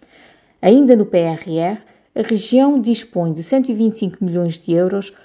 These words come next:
para a recapitalização das empresas açorianas. Nada se sabe sobre o paradeiro deste montante. Chegar às empresas ainda não chegou.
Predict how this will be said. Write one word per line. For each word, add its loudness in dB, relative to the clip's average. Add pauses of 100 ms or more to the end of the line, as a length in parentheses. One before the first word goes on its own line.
(180)
para 6
a -2
recapitalização -6
das -4
empresas -2
açorianas. -12 (280)
Nada 0
se -10
sabe -4
sobre -6
o -6
paradeiro 0
deste -8
montante. -10 (320)
Chegar 0
às -2
empresas 0 (280)
ainda 0
não -6
chegou. -6